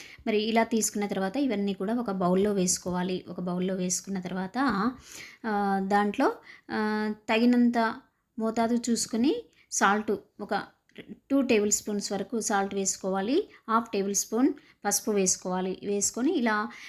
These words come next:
ఆ, సాల్ట్, పసుపు రెండు కూడా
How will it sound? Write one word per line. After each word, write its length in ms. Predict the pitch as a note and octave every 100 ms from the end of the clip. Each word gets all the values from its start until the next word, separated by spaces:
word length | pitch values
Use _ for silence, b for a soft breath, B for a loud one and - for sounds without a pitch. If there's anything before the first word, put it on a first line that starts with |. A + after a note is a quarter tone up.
| B -
ఆ, 640 | - - G#3+ G#2+ G#2+ G#2+ - _ _ - - _ -
సాల్ట్, 600 | - A#3 A#3+ C#4 D4+ D#4 D#4+ _ A3
పసుపు 460 | G#3 - A#3+ A#3+ -
రెండు 280 | A3+ A#3+ C#4
కూడా 400 | C4 A#3 C4